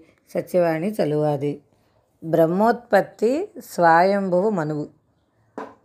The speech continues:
విదురుడు కురుసభలో ఉండగా ఒకానొక సందర్భంలో ఆయన అవమానింపబడ్డాడు.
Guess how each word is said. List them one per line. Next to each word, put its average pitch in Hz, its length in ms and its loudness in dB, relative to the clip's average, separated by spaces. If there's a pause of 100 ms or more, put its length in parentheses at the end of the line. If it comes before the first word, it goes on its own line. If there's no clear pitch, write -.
(100)
విదురుడు 220 680 2
కురుసభలో 202 600 2
ఉండగా 170 580 -2 (340)
ఒకానొక 233 500 0
సందర్భంలో 175 1000 -2 (320)
ఆయన 180 300 2
అవమానింపబడ్డాడు. 160 1160 -2